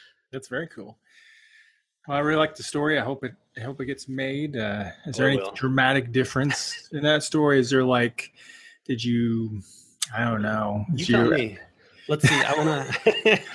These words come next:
Speaker 1: <laughs>
Speaker 2: meaning, I know you haven't read the screenplay, but, um, one thing that I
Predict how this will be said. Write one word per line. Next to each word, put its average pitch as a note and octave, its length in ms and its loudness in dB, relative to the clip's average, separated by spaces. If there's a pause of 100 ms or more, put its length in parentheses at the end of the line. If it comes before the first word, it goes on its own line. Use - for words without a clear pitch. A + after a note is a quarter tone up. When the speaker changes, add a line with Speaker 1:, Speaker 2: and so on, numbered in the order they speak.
(160)
Speaker 1:
<laughs> G3 100 6
Speaker 2:
meaning, D3 400 2 (120)
I C3+ 60 -6
know E3+ 80 2
you F3+ 60 4
haven't E3 160 2
read D3+ 100 -2
the C3 60 -2
screenplay, B2+ 440 -2
but, A#2 260 -2
um, A2 340 -2 (1080)
one G3 200 4
thing G3 260 4
that D3 180 0
I C#3 440 -2